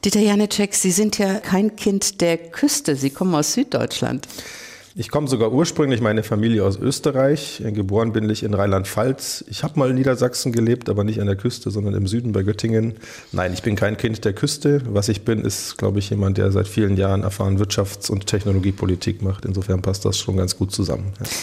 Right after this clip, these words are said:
Speaker 1: Geboren in Pirmasens. Wann?
Speaker 2: Ja. Das war neunzehnhundertsechsundsiebzig. Ja, ich bin jetzt sechsundvierzig, bald siebenundvierzig Jahre alt. Äh, seit zehn Jahren bin ich Mitglied des Deutschen Bundestages und genauso lang war ich jetzt auch Mitglied im Wirtschaftsausschuss des Deutschen Bundestages.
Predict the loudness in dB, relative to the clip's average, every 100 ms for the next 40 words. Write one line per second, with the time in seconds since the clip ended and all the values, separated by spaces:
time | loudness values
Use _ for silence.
0 | -6 0 2 4 4 4 2 -2 -2 2
1 | 4 6 6 4 4 -2 -6 -8 -20 _
2 | _ _ -2 0 2 2 0 -6 -20 -20
3 | -20 -20 -20 -20 _ _ -4 0 2 2
4 | 2 2 4 4 0 0 2 0 0 0
5 | 0 0 0 2 0 -2 -2 -2 -2 -6
6 | -8 -12 -2 -2 0 0 0 0 0 2
7 | 2 4 2 2 -2 0 0 2 2 2
8 | 2 2 0 0 0 2 2 2 -2 0
9 | 2 4 4 2 2 0 -2 -2 -2 -2
10 | 0 0 2 2 2 2 0 0 0 0
11 | 0 0 2 2 2 2 2 2 0 -2
12 | -2 -2 0 -2 -2 0 0 0 -2 -2
13 | -2 -2 -2 -4 -6 -2 -2 0 -2 -4
14 | -6 -6 -8 -8 -14